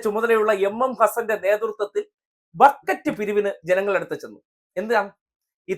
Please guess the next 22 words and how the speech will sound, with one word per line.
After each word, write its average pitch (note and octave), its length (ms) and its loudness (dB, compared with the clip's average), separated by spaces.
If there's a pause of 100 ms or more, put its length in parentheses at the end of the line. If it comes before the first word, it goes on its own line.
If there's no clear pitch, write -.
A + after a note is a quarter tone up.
തെരഞ്ഞെടുപ്പുമായി B3+ 680 4
ബന്ധപ്പെട്ട് G#3 480 -2 (640)
സംഘപരിവാറിനെ D4 800 10 (160)
താങ്ങി, E4 300 10 (200)
താങ്ങി, D4+ 280 10 (160)
താങ്ങി C4+ 320 6
കൊണ്ട് A3 240 2
നടന്നു. A#2+ 220 -2 (960)
ആ - 20 12 (280)
താങ്ങി, E4 300 8 (140)
താങ്ങി, D4 300 8 (140)
താങ്ങി C#4 280 8
നടന്നവരുടെ A#3+ 500 4 (200)
അക്കൗണ്ട് D4 420 4
അങ്ങ് A3+ 200 -2
ഫ്രീസ് G3+ 260 -2
ചെയ്തു. B2+ 180 -10 (320)
അപ്പോ G#3+ 160 2 (340)
ജനങ്ങളുടെ C4 480 4
അടുത്ത് A#3 240 0 (420)
ഇപ്പോ A#3 280 2 (300)
നാരങ്ങ D#4+ 340 10